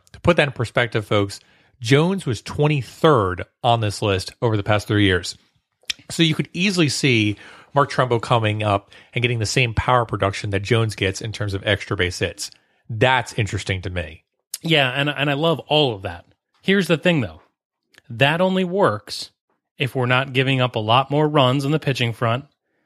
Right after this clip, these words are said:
Speaker 2: and if we're not bringing Chris Davis back, if Mark Trumbo is the replacement for Chris Davis, the team has to continue to go out and get other pieces that can be productive in that lineup,
Speaker 1: Right.
Speaker 2: so that he is a complementary player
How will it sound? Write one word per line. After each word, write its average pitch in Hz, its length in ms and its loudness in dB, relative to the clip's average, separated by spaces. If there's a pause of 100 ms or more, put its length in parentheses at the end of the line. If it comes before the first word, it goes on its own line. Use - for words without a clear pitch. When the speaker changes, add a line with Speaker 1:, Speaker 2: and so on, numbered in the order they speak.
(640)
Speaker 2:
and 135 480 0 (720)
if 113 160 -8
we're 135 100 2
not 170 160 4
bringing 185 220 0
Chris 185 240 -2
Davis 117 300 2
back, 90 400 -12 (280)
if 117 140 -4
Mark 131 280 0
Trumbo 147 420 4
is 123 80 2
the 139 100 0
replacement 143 680 0
for 110 120 -10
Chris 110 220 -6
Davis, 87 460 -6 (680)
the 135 80 2
team 170 180 2
has 175 140 2
to 180 100 -8
continue 170 480 -2
to 151 80 0
go 131 260 2
out 139 140 4
and 135 100 0
get 135 240 -2
other 190 300 4
pieces 113 400 -4
that 110 160 0
can 139 160 0
be 165 80 -2
productive 143 460 -2
in 123 80 -2
that 117 160 -2
lineup, 120 520 -2
Speaker 1:
Right. 113 220 2 (100)
Speaker 2:
so - 180 2
that 135 160 2
he 156 180 0
is 147 100 2
a 123 60 0
complementary 151 840 0
player 113 560 0